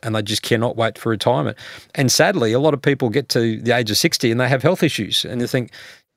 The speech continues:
they're not able to enjoy their superannuation and their, you know, travel. And, and so for me, I just made a personal deci-, decision. I think the universe is telling me it's my time to walk away and see what else life has to offer. And,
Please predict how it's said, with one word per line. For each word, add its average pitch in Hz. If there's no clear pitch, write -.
they're 143
not 147
able 196
to -
enjoy 117
their 107
superannuation 110
and 110
their, 120
you 120
know, 110
travel. 110
And, 107
and 120
so 143
for -
me, 180
I 147
just 135
made 120
a 101
personal 143
deci-, 113
decision. 113
I 104
think 113
the 117
universe 135
is 127
telling 120
me 113
it's -
my 113
time 175
to -
walk 107
away 131
and 113
see -
what 113
else 113
life 110
has 104
to -
offer. 107
And, 110